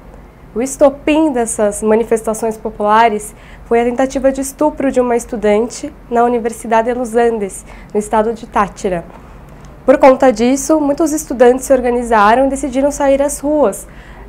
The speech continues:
para demonstrar o descontentamento em relação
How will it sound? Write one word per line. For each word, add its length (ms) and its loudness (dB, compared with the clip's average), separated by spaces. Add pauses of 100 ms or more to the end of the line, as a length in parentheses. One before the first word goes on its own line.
para 220 4
demonstrar 640 4
o 60 2
descontentamento 1000 0
em 60 0
relação 540 -2